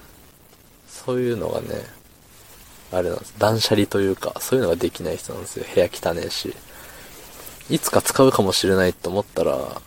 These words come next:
捨てれないじゃないですか。それと一緒で、いつか見るかもしれないって思ったら消せないですよね。で、一回見たやつでも、なんか面白かったりすると、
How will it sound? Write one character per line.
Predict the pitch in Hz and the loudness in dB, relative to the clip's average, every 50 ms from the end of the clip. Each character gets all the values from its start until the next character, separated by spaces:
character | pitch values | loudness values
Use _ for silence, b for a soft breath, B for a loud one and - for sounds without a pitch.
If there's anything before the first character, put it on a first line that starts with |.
| - - | -18 -14
捨 | - - - - | -12 -12 -2 2
て | 104 | 2
れ | 104 101 | 4 4
な | 101 92 | 4 4
い | 82 | 2
じ | - - | 2 -2
ゃ | |
な | - - | -6 -8
い | |
で | - - | -10 -10
す | - - - | -10 -10 -6
か。 | - - - - - - B B B B B B B B B B B B B B B - - | -6 -6 -6 -6 -12 -20 B B B B B B B B B B B B B B B -16 -14
そ | - - - | -4 -2 0
れ | 113 | 0
と | 120 - 117 | 0 0 0
一 | 117 110 | -2 0
緒 | - - 110 | -2 -2 0
で、 | 104 107 | 2 2
い | 127 - | 0 0
つ | - - | 0 0
か | - 101 | 0 2
見 | 90 104 127 | 2 4 4
る | 135 120 101 92 - | 6 6 6 4 2
か | - - 95 | 2 0 0
も | 80 - | 0 2
し | - - - | -2 0 4
れ | 98 95 | 6 6
な | 95 104 104 | 6 6 4
い | |
っ | 98 | 2
て | - - - 87 | 0 -6 -6 -6
思 | 92 | -6
っ | 101 | -6
た | - - - | -4 -4 -4
ら | - | -4
消 | 92 - - 95 | -4 -8 -8 -8
せ | - - 95 | -4 -4 -2
な | 95 92 73 | -2 -2 -2
い | |
で | - | -4
す | - - - | -6 -8 -10
よ | - - | -10 -10
ね。 | - 82 - - - - B B B B B B B B B B B B B B - _ _ - - - - _ - - - - | -8 -10 -10 -10 -16 -20 B B B B B B B B B B B B B B -20 _ _ -20 -20 -20 -20 _ -20 -20 -8 -6
で、 | 90 | -6
一 | 92 - - | -6 -4 -2
回 | - 139 | -2 0
見 | 147 160 165 | 0 -2 6
た | - 110 | 8 8
や | 92 | 8
つ | - - 87 | 8 6 2
で | 87 82 | 2 2
も、 | 85 82 85 85 76 - - - - - _ _ _ - - - - _ - - - | 4 2 2 2 2 -2 -6 -12 -20 -20 _ _ _ -20 -20 -20 -20 _ -20 -14 -12
な | 92 92 | -12 -6
ん | |
か | - - | -4 0
面 | 92 98 101 | 0 0 0
白 | - 123 120 | 2 2 4
か | - 95 | 4 4
っ | - | 2
た | - - - | 2 -2 -2
り | 82 78 78 - | -2 -2 -2 -6
す | - - - | -8 -6 -4
る | 90 95 - | -2 -4 -2
と、 | - - 107 107 104 - | 2 4 4 4 4 2